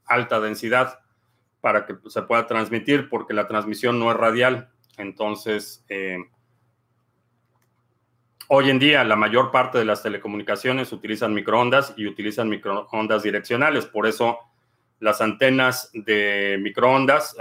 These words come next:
retransmisiones, son como, como platos, son discos totalmente planos, porque ese tipo de microonda es, es, es, es totalmente direccional.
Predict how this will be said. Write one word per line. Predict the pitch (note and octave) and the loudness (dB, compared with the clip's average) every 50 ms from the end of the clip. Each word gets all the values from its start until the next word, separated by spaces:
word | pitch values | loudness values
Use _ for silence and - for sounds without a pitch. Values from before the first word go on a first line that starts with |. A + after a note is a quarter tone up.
| G2+ | -4
retransmisiones, | - G#2+ G#2 - G#2 G2+ G2 G2+ G#2 G2 - C3+ B2+ B2+ B2+ C3 C3+ - - _ | -4 -4 -4 -4 -6 -6 -6 -6 -8 -4 0 2 2 4 2 0 -2 -4 -8 _
son | - - - A#2+ A2+ A2+ A#2 A2 | -14 -6 -4 -2 -2 -2 -2 -4
como, | - - A2+ G#2+ G#2 G2 G2 G2+ G2 F#2+ F#2+ G2 - _ | -4 -4 -4 -4 -2 -4 -4 -4 -2 -4 -4 -6 -8 _
como | - G#2 G2+ G2+ - | -10 -8 -8 -8 -4
platos, | - C3 C3+ C#3+ D3 - - A2+ - - | 0 2 4 4 2 0 -4 -6 -6 -4
son | - A2 A2 A2 G#2+ | -4 -4 -4 -2 -2
discos | A#2 A#2+ - - - A#2 A2+ A2 - _ _ _ _ _ | -4 -4 -4 -6 -4 -2 -2 -2 -4 _ _ _ _ _
totalmente | - A2+ - - B2 A#2+ A#2+ B2 A#2+ A2+ - A#2 | -6 -6 -2 0 2 2 2 0 -2 -2 -4 -6
planos, | G2 - C3 C3+ C#3 C3+ A#2+ A2 - - _ _ _ _ _ _ _ _ _ _ _ - | -4 0 2 2 2 2 -2 -6 -8 -12 _ _ _ _ _ _ _ _ _ _ _ -6
porque | G#2+ G#2 G#2 - B2 B2 | -6 -6 -4 0 0 0
ese | A#2+ - B2+ | 2 0 0
tipo | - C#3 C3 B2+ - C#3 B2 | 0 -2 -4 -2 0 0 0
de | A#2 A2+ | 0 0
microonda | A2+ A2 - A2+ A2+ A#2 A#2+ B2 B2 B2+ C3 C3 C3+ C3+ - - - | -4 -4 -2 0 2 2 2 2 2 4 4 4 4 0 -4 -10 -8
es, | A2+ G#2 G#2 G#2+ G#2+ - - - - | -6 -4 -4 -6 -6 -10 -14 -12 -8
es, | A2 G#2 G#2 G#2+ - - - - - | -8 -6 -6 -8 -10 -14 -14 -8 -4
es, | A2+ A2+ G2+ A2+ - - | -4 -4 -2 -4 -4 0
es | B2 B2 - | 0 0 2
totalmente | - B2 - C3 B2 B2+ B2+ B2 B2 B2+ A2 | 2 2 2 2 2 2 2 0 0 0 0
direccional. | A2 G#2+ G#2+ - - B2+ B2+ D3+ D#3+ D3 - | 2 2 2 2 2 2 2 2 2 2 -2